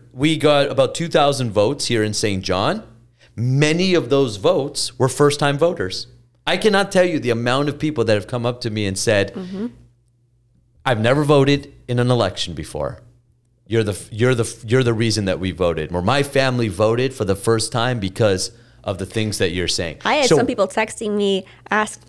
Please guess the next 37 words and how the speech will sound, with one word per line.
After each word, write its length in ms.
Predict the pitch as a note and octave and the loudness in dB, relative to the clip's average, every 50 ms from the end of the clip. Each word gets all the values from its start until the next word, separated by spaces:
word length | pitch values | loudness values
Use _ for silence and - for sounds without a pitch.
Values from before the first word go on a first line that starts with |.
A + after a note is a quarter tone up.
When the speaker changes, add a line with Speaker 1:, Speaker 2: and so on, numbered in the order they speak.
| A3+ | -2
Speaker 2:
like, 140 | A#3 G#3+ G#3+ | 0 0 0
telling 260 | - A#3 A3+ G3+ G3+ G3+ | 0 -2 -2 -2 -2 -2
me 80 | A3 B3+ | -2 0
that, 240 | A#3+ F#3+ F3+ - - - | 0 -2 -2 -4 -8 -8
like, 180 | - G3 - - | -8 -8 -8 -8
they're 120 | - A3 | -6 -2
like, 180 | A3 G#3+ G#3+ - - - | -2 -2 -2 -4 -8 -2
"I've 220 | - A3 A3+ G#3+ | 0 2 2 2
never 260 | G#3+ A3 G#3 G3+ G#3 G3+ | 2 0 0 0 0 0
voted 300 | G3+ G#3+ A#3 A3+ A#3+ G3 | 2 2 2 2 2 0
before. 380 | A3+ A3 - G#3+ G#3 G3 F#3+ | -2 -2 -2 -2 0 0 2
Where 180 | G3 G#3 G3+ G#3 | 2 2 2 4
do 140 | G#3+ G3+ G3+ | 4 2 2
I 80 | F3+ | 0
go? 360 | F#3 F#3 A3+ A3+ A3+ G#3+ G#3 - - - - | 2 2 4 4 4 2 0 -2 -6 -8 -2
What 200 | F#3 G#3 F#3+ - | 2 2 2 2
do 80 | A3 G#3 | 2 0
I 60 | G3+ | 2
need 140 | G#3 G3+ - | 0 -2 -4
to 40 | |
bring?" 500 | F#3 F#3 G#3+ A3 A#3+ B3 B3+ B3+ B3 A#3+ - - - - - - - - | -6 -2 0 2 2 2 2 2 0 0 -2 -6 -14 -20 -20 -20 -12 -6
Uh, 300 | - G3 F#3 F3+ F3 F3 | -4 -2 0 0 0 -2
they're 140 | - - G#3 | 0 0 0
like, 160 | G3+ G3+ G3 | 0 0 2
"Do 80 | - A#3 | 2 2
I 20 | |
have 80 | A3+ A3+ | 2 2
to 60 | A3+ G#3 | 0 -2
bring 360 | - A3+ A3 G#3 G#3+ G#3 G3 - - - | -2 -2 -2 -2 -2 -4 -6 -10 -12 -6
more 180 | - A3 A#3 A#3 | -2 0 2 2
than 120 | A3+ A#3 | 2 2
one 120 | A3 A3+ A3+ | 2 2 0
piece 240 | - - A3+ - G#3+ | 0 -2 -4 -4 -4
of 100 | G3+ - | -4 -4
I 140 | F#3+ F3+ | -2 -4
D?" 340 | F3+ F#3+ - C4 C#4 C#4+ C#4+ | -4 -4 -2 0 2 2 4
They're, 220 | A#3+ A#3+ G#3+ F#3+ | 4 4 2 2